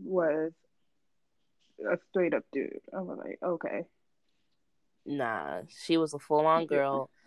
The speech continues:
Speaker 2: that wanted to be part of the, um, the boy squad.
Speaker 1: Yeah. So, uh, when I was watching West Side Story, and the guy was like, "Oh, she's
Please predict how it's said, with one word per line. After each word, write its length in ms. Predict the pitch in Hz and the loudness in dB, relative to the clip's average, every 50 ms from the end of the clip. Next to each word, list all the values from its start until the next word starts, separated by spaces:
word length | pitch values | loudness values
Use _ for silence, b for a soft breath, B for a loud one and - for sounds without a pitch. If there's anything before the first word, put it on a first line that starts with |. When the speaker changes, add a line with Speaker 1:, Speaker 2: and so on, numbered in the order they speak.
| _ _ _ - | _ _ _ 4
Speaker 2:
that 160 | 139 131 143 | 6 6 6
wanted 240 | 147 156 156 156 151 | 6 6 4 4 2
to 60 | 147 | 0
be 240 | 143 151 143 143 143 | 0 -2 -2 -2 -4
part 260 | 139 - 160 147 143 | -4 -4 -2 0 0
of 100 | 139 135 | 0 0
the, 180 | 139 135 113 - 123 | -2 -2 -2 0 0
um, 580 | 131 127 127 127 123 123 131 131 131 135 143 - _ - - | 2 2 2 0 -2 -4 -8 -12 -16 -16 -18 -20 _ -12 -8
the 100 | - 143 | -8 -4
boy 180 | 139 143 135 135 | 0 0 0 0
squad. 300 | - - - - 65 - | 0 -4 -10 -8 -4 0
Speaker 1:
Yeah. 140 | 185 170 - - - 180 - _ _ _ _ _ _ _ _ _ _ _ _ _ _ _ _ _ _ _ _ _ _ - | 0 0 0 -2 -4 -10 -14 _ _ _ _ _ _ _ _ _ _ _ _ _ _ _ _ _ _ _ _ _ _ 2
So, 460 | 277 254 233 220 202 202 185 202 - - - - - 165 - - _ - 185 - | 6 8 10 12 12 10 8 2 -4 -10 -12 -8 -8 -8 -8 -6 _ -4 2 6
uh, 200 | - 214 208 202 | 6 8 8 8
when 220 | 196 190 208 208 214 | 8 8 8 8 8
I 120 | 214 214 | 8 10
was 160 | 208 208 208 | 10 10 8
watching 640 | 202 208 208 - 220 214 202 202 202 196 196 202 202 - | 8 4 0 0 0 0 2 2 2 0 -2 -4 -4 0
West 280 | 202 208 196 196 202 | 4 4 4 4 4
Side 220 | - 202 185 185 - | 4 4 4 4 2
Story, 540 | - 226 233 240 233 208 196 202 185 - - _ _ _ - | 0 -2 0 4 6 6 6 6 4 2 -2 _ _ _ 6
and 500 | 196 196 185 185 180 180 180 180 180 - - _ _ _ _ - | 8 10 10 8 6 6 4 2 -2 -4 -8 _ _ _ _ 2
the 100 | 226 202 | 4 6
guy 160 | 190 196 202 | 8 8 8
was 100 | 214 208 | 8 6
like, 180 | 202 185 185 - - | 2 2 0 0 0
"Oh, 380 | 233 247 254 247 214 202 208 - _ _ _ _ _ _ _ - | 2 2 4 2 2 0 -2 -6 _ _ _ _ _ _ _ 10
she's 160 | 277 294 285 | 10 10 10